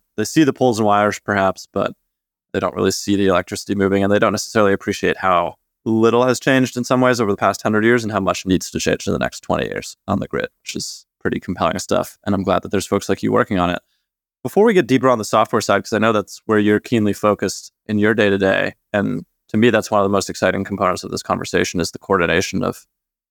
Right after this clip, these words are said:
distributed energy resources. And as we started to talk about the data opportunity behind that,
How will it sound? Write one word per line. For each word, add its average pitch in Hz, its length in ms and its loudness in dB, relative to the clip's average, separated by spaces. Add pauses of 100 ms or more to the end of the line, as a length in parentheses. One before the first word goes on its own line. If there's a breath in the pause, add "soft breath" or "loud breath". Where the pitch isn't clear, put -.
(260)
distributed 98 480 0
energy 95 340 2
resources. 92 880 -2
And 85 300 -2
as - 160 -4
we 98 60 0
started 90 320 0
to 95 80 -4
talk 90 260 0
about 50 320 -2
the 101 80 -4
data 87 260 2
opportunity 98 580 -4
behind 101 320 -4
that, 107 200 -4